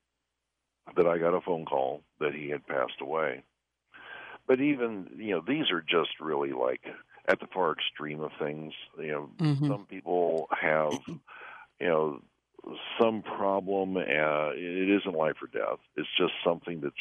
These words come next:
Speaker 1: really, you know, making their life uncomfortable. And I try to help them, and I can't. Um, and like I said, you know, there might have been <laughs> four or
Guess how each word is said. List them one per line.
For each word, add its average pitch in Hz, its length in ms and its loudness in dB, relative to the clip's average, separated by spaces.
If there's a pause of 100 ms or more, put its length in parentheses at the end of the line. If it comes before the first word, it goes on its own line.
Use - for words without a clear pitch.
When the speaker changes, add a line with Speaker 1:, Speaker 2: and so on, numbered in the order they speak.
Speaker 1:
really, 82 680 2
you 71 80 -6
know, 69 380 -4
making 78 280 -6
their 71 140 -2
life 69 280 0
uncomfortable. 67 680 -8
And 73 80 -4
I 73 60 0
try 73 220 0
to 69 80 0
help 67 260 0
them, 78 100 -8
and 69 120 -4
I 71 120 -2
can't. 62 440 -8 (2000)
Um, 78 600 2 (1120)
and 104 100 2
like 107 140 4
I 104 100 6 (120)
said, 73 180 2
you 85 80 -2
know, 85 80 -2
there 95 140 4
might 95 160 2
have 85 100 0
been 92 300 -2 (120)
<laughs> - 760 -2
four 127 180 0
or 95 80 2